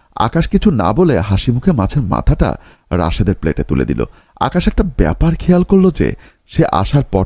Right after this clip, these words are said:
থেকে একমাত্র আশা ছাড়া আর কেউই তার সাথে ভালো মতো কথা বলছে না। একদিন আকাশ বাহির থেকে গম্ভীর মুখে ঘরে এসে রিপা এবং রাশেদকে ডাকল। "রাশেদ, তুমি নাকি দোকান কিনেছো?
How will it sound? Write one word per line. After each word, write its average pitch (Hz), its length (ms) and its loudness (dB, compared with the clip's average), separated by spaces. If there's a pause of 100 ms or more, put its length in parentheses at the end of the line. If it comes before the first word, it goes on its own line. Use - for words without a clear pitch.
থেকে 160 300 2
একমাত্র 123 480 -2 (100)
আশা 87 300 0
ছাড়া 135 380 -2 (320)
আর 98 120 -2 (160)
কেউই 135 220 2
তার - 160 -2
সাথে - 220 -2
ভালো 92 260 0
মতো - 180 0
কথা - 260 0
বলছে - 300 -4
না। 62 140 -6 (400)
একদিন 165 300 0
আকাশ 180 240 -2
বাহির 104 340 0
থেকে 107 260 2
গম্ভীর 95 420 2
মুখে 139 260 0
ঘরে 95 300 0
এসে 90 280 -2 (400)
রিপা - 260 0
এবং 101 260 0
রাশেদকে - 400 -4
ডাকল। 57 320 -4 (1160)
"রাশেদ, 95 500 0 (180)
তুমি 113 160 2
নাকি 139 180 0
দোকান 110 320 -2
কিনেছো? 143 460 0